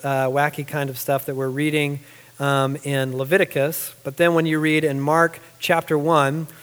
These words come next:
verse forty, this happens. "A man with leprosy," or, you know, one of the most infamous of all the skin diseases, "came to him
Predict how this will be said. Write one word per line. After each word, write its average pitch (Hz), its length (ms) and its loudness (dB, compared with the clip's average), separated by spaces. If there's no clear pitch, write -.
verse 156 280 2
forty, 160 480 4
this 208 200 6
happens. 135 540 0
"A 160 80 2
man 185 400 6
with 175 340 6
leprosy," 160 840 4
or, 143 420 6
you 139 120 0
know, 139 140 0
one 143 160 0
of 139 140 -4
the 143 320 4
most 151 360 -2
infamous 151 540 -2
of 139 140 -4
all 143 180 6
the 143 80 -2
skin 185 320 2
diseases, 135 640 -2
"came 233 300 4
to 165 140 2
him 147 360 0